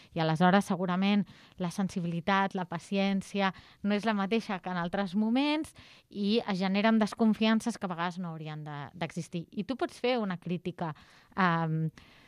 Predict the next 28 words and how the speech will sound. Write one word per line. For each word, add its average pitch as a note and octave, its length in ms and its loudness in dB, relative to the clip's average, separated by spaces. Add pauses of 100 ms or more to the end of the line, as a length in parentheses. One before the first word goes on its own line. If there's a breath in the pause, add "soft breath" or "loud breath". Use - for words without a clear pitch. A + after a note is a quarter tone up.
(380 soft breath)
una F#3 200 8
crítica G#3+ 440 6
oberta, G#3+ 840 4
eh, E3 500 6 (360 loud breath)
i, E3+ 680 4
i, F#3 140 0 (560)
però, E3+ 160 0
però F#3 160 2
educada G#3 640 8
i A3+ 140 6
respectuosa. F#3+ 840 2
Jo F3 160 2
sóc F3+ 220 -2
crítica D4+ 320 2
amb G#3 100 6
la F3 80 2
posició F3 640 -2
que F3+ 160 -4
té F3+ 140 -2
Esquerra E3+ 320 -6
Republicana, E3+ 500 -4
per E3+ 140 -4
exemple, F3 360 -2
al G3+ 100 0
Congreso F#3+ 440 -2
de E3+ 80 -4
los D#3+ 160 -6
Diputados, F3+ 560 2